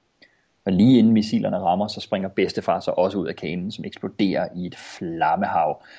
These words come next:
Og her var Christian. Det er jo ren, øh, øh, ja, flyver, øh, action, krigsfilms scene, vi har her. Og sikke en selvopofren fra, fra bedstefar, der finder sin gamle heltemodige side frem igen, hva'?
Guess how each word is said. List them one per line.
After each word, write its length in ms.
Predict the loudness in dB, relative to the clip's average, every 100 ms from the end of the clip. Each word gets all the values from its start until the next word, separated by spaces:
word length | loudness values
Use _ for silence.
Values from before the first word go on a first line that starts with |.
| -10 0
Og 280 | 2 2 2
her 140 | 4
var 240 | 4 2
Christian. 420 | 2 -2 -2 -10 -12 _ -4
Det 60 |
er 40 | 0
jo 220 | 2 2
ren, 320 | 0 0 -2
øh, 520 | -4 -6 -6 -8 -10 -12 _ _ _ _ _ _ -12
øh, 180 | -10 -10 _ _ _ -4
ja, 160 | -2 -4 _ _
flyver, 520 | 0 4 4 4 2
øh, 180 | -2 -4 -6
action, 500 | -8 -8 -10 -12 -12 _
krigsfilms 880 | -8 -8 -10 -10 -8 -8 -10 -14 -16 _ _ -20
scene, 460 | -8 -4 -2 -2
vi 100 | -2
har 260 | -4 -4 -4
her. 140 | -6 -4
Og 140 | -4
sikke 280 | 0 2 2
en 100 | -2
selvopofren 880 | -2 0 0 -2 -4 -4 -4 -8 -10
fra, 280 | -12 -12 -12 -14 _ _ _ _
fra 80 | -2
bedstefar, 540 | 0 0 -2 -2 -2 -2
der 280 | -6 -6 -6 -12 _ -4
finder 160 | -2
sin 160 | -2 -2
gamle 360 | 0 0 0 2
heltemodige 640 | 2 2 -4 -4 -4 -8
side 320 | -6 -4 -4
frem 260 | -2 -4 -4
igen, 240 | -4 -4
hva'? 120 | -4